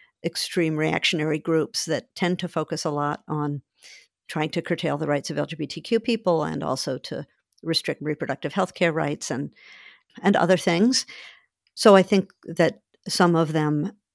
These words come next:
have some time on their hands and are vigorous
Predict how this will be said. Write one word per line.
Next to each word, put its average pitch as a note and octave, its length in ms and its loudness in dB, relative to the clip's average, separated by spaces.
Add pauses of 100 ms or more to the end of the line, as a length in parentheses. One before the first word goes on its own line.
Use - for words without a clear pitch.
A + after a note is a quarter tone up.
(180)
have D3 280 0
some - 220 -2
time A3 300 8
on F3 80 6
their C#3+ 140 0
hands D#3 420 0
and D#3 120 0
are D3 140 0
vigorous D#3 580 2